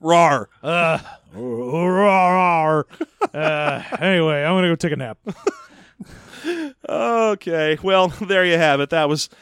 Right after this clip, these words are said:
Speaker 1: actually kind of an exciting couple of chapters. You'd think they would have gone, oh, you know what we missed?
Speaker 2: Hmm?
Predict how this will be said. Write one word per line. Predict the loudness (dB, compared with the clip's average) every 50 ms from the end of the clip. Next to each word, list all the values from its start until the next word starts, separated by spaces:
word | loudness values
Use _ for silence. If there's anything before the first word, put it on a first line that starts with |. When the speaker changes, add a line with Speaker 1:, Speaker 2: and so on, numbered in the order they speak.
| -20 -20 -8 -2
Speaker 1:
actually | 0 0 0 0 0 -2 0
kind | 0 2 2 2 2
of | 0 -2
an | -6
exciting | -6 -4 -2 0 0 0 0 0
couple | 0 0 0 0 -2
of | -2
chapters. | 0 0 0 2 0 0 -2 -4
You'd | -4 -4 _
think | -4 -4 -4 -2
they | -2 -2
would | -2 0
have | 0 -2 -2 _ -12 -18 -12
gone, | -8 -6 -4 -4 -6 -6 -2 2
oh, | 6 6 6 4 2 -4
you | -10 -12 -6 -2 0
know | 0
what | 2 2
we | 0
missed? | 0 0 -2 -2 -2 -4 -10 -14 _ _ _ -14
Speaker 2:
Hmm? | -12 -10 -10 -10